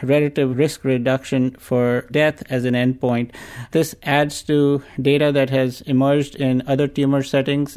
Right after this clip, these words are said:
solid tumors, where Zometa has been shown to have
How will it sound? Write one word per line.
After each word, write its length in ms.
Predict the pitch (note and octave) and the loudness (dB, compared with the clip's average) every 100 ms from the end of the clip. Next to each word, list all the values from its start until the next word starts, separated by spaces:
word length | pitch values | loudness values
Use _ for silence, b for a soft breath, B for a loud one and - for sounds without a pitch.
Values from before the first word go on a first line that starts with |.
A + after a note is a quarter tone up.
| - | -18
solid 400 | - C3+ C3+ C#3 | -4 0 0 0
tumors, 480 | C#3+ C#3 C#3+ C#3+ - B B B | 0 2 2 0 -6 B B B
where 420 | C3+ C3 B2+ B2 - | 2 4 4 0 -2
Zometa 340 | C3 C3 C#3 | -2 0 2
has 180 | C#3+ B2+ | 2 0
been 160 | C3 B2 | 0 -2
shown 380 | - C#3 C#3 C#3 | 0 0 2 0
to 100 | C3+ | 0
have 260 | C3 B2+ | 2 0